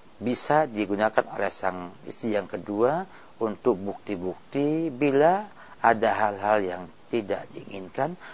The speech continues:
atau ada maslahat yang akan didapatkan setelah pernikahan tersebut. Dan saya yakin lebih baik menikah dengan yang, yang legal,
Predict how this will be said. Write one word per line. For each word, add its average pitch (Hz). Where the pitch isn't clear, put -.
atau -
ada 98
maslahat 92
yang 90
akan 90
didapatkan -
setelah -
pernikahan 87
tersebut. -
Dan 131
saya 113
yakin 123
lebih 110
baik 98
menikah 98
dengan 95
yang, 90
yang 98
legal, 117